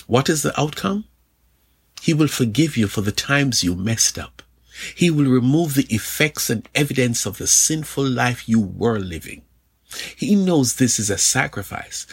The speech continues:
but his intentions towards you are all good, and you are going to be so much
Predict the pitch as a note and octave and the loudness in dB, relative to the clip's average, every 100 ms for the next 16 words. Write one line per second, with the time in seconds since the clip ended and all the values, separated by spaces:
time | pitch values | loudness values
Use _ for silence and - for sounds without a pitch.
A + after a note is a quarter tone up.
0 | - - B2+ C3 A#2 A#2 - F#3 F#3 - | -16 0 4 4 4 2 0 -2 0 0
1 | F#3+ F#3 - B2 G#2+ B2+ C3 B2+ - C#3 | 0 -2 -2 -2 0 2 2 -2 -2 0
2 | - - F#2+ - _ - A#2+ C#3+ D3+ - | 0 -2 -4 -6 _ -8 -4 -2 -4 -6
3 | - E2+ - - _ - - - B2+ B2 | -6 -6 -8 -18 _ -20 -8 0 2 4
4 | C#3+ A#2 G2 C#3+ F3+ - C3 A2 - - | 4 2 2 2 2 -2 0 0 2 2
5 | - - F3 F#3 G3+ F#3 E3+ - | 2 0 0 2 2 0 -6 -8